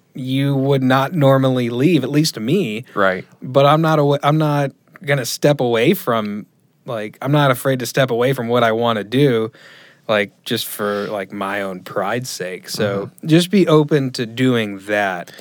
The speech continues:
Speaker 2: Yeah,
Speaker 1: Um,
Speaker 2: absolutely.
Speaker 1: Yeah.
Speaker 2: Yeah, I think, you know, you can still imprint your expertise in it while still making the client happy, you know? I know, like, you and
Speaker 1: Yeah.
Speaker 2: I both talk about, like,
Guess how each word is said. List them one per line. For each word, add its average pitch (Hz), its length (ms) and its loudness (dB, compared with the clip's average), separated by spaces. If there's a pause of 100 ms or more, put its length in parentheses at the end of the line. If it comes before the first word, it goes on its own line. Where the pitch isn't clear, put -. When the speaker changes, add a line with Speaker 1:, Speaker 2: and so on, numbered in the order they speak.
(280)
Speaker 2:
Yeah, 277 200 0
Speaker 1:
Um, 98 300 -4
Speaker 2:
absolutely. 113 640 -8 (420)
Speaker 1:
Yeah. 87 360 -8 (580)
Speaker 2:
Yeah, 127 180 4
I 110 80 2
think, 127 260 -2 (260)
you 123 160 -6
know, 104 100 2
you 113 160 -2
can 101 200 -4
still 98 580 0 (760)
imprint 107 640 0
your 95 600 -2 (300)
expertise 85 720 -10
in 76 140 -8
it 78 180 -10
while 85 200 -4
still 87 300 -6
making 80 300 -10
the 78 80 -12
client - 320 -12
happy, - 480 -16 (100)
you - 120 -12
know? 135 240 -14 (760)
I 107 120 2
know, 101 160 4
like, 92 160 2
you 101 140 0
and 95 60 2
Speaker 1:
Yeah. 92 80 0
Speaker 2:
I 92 60 0
both 92 340 -2
talk 90 240 -4
about, 82 220 -2
like, 78 240 -8